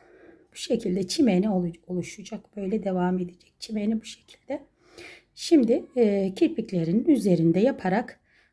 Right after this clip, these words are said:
modelimizi tamamlayalım. Evet, çimenlerini hazırladık. Şimdi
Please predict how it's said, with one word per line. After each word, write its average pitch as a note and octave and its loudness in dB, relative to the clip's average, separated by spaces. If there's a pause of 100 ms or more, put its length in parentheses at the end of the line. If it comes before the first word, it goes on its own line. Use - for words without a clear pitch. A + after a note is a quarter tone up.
(140)
modelimizi F3 -2
tamamlayalım. D#3 -4 (1160)
Evet, F#3 0
çimenlerini F3+ 4
hazırladık. A#3+ -2
Şimdi G#3 2